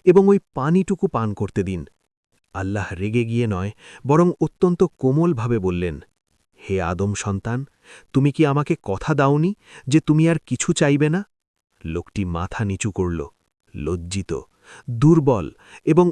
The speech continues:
অতি সাধারণ এক মানুষ সে। আর আল্লাহ, যিনি তার সৃষ্টির দুর্বলতা জানেন, তাকে ক্ষমা করে দিলেন। মাটি সরে এলো, দূরত্ব কমে গেল, সে গাছের কাছে পৌঁছে গেল। সে ওই ছায়ায় লুটিয়ে পড়ল,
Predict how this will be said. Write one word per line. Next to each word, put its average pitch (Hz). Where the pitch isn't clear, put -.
অতি 165
সাধারণ 160
এক 170
মানুষ 113
সে। 73
আর 85
আল্লাহ, 90
যিনি 151
তার 175
সৃষ্টির 165
দুর্বলতা 143
জানেন, 120
তাকে 98
ক্ষমা 127
করে 80
দিলেন। 64
মাটি 73
সরে 95
এলো, 64
দূরত্ব 160
কমে 156
গেল, 82
সে -
গাছের 135
কাছে 196
পৌঁছে 180
গেল। 80
সে -
ওই 98
ছায়ায় 90
লুটিয়ে 87
পড়ল, 92